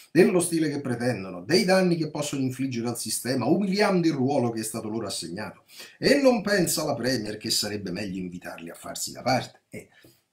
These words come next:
peccato che però, diciamo, <laughs> il ministro della giustizia ieri abbia. Peraltro, insomma,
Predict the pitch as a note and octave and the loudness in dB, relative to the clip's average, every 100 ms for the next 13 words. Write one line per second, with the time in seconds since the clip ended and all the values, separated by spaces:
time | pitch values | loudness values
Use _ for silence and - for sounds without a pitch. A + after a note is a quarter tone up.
0 | _ - - - - - - - - - | _ -10 -10 -12 -14 -18 -16 -14 -14 -16
1 | - - - - - - - - - F#3 | -8 -8 -8 -14 -20 -18 -18 -18 0 2
2 | E3+ C3 B2+ A2 A2 A#2 B2 G#2 G#2 F#2 | 2 0 -2 -4 -6 -6 -8 -8 -8 -8
3 | F2+ F#2 F2+ E2+ D#2+ F2+ - _ _ _ | -8 -12 -12 -14 -16 -20 -20 _ _ _
4 | _ _ _ _ _ _ _ _ _ - | _ _ _ _ _ _ _ _ _ -6
5 | C#3 - - F2 - _ B2 _ _ _ | -2 -2 -2 -8 -14 _ -20 _ _ _
6 | - - - | -16 -16 -18